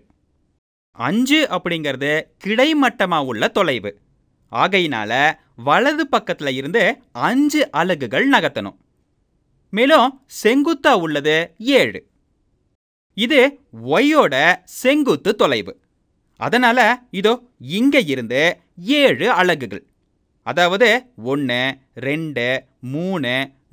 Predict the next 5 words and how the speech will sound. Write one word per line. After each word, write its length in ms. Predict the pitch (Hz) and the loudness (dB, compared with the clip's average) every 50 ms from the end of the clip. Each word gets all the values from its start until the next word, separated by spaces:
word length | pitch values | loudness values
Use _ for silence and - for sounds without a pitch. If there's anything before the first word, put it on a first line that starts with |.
| 113 117 | -8 -4
நாலு, 540 | 123 127 139 160 185 208 214 190 147 127 127 135 139 139 _ _ _ - | -2 0 0 0 0 0 0 0 0 0 0 -2 -4 -6 _ _ _ -10
அஞ்சு, 540 | 135 139 160 190 196 185 165 135 135 135 135 139 131 - _ _ _ _ 151 147 147 156 | -8 -6 -4 -4 -4 -4 -4 -2 -2 -2 -2 -4 -6 -10 _ _ _ _ -4 0 2 4
ஆறு, 380 | 175 190 202 175 131 123 135 147 - _ _ _ _ - 220 262 | 4 4 2 2 0 -4 -4 -4 -6 _ _ _ _ -4 0 4
ஏழு. 260 | 247 208 143 107 101 - _ _ _ _ _ _ _ _ _ _ _ _ _ _ _ _ _ _ _ _ _ _ _ _ _ _ _ _ _ - | 4 4 4 2 -2 -10 _ _ _ _ _ _ _ _ _ _ _ _ _ _ _ _ _ _ _ _ _ _ _ _ _ _ _ _ _ -10
இப்போ 240 | 175 196 - 277 247 | -8 -2 2 4 6